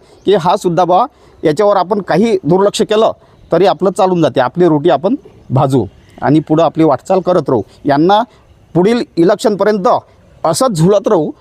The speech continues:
आणि नंतर मग शेवटच्या वर्षाला थोडासा तुकडा फेकून देऊ, असा या-, असा यांचा हा, अ, म्हणजे ध्यास असला पाहिजे, असं माझं मत आहे.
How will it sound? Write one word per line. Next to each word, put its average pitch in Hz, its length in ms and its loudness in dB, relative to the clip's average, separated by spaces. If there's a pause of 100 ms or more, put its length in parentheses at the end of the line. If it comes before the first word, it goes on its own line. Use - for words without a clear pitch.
(280)
आणि 196 300 2
नंतर 170 360 0
मग 254 200 0
शेवटच्या 208 380 0
वर्षाला 190 400 0 (360)
थोडासा 160 240 0
तुकडा 156 260 -2
फेकून 165 340 0
देऊ, 120 140 0 (640)
असा 220 220 0
या-, 196 320 -2
असा 208 200 0
यांचा 196 320 0
हा, 180 220 0 (580)
अ, 139 140 0
म्हणजे 139 300 2
ध्यास 139 400 -2
असला 180 240 0
पाहिजे, 147 240 0
असं - 220 -2
माझं 156 220 0
मत 139 180 2
आहे. 101 120 -10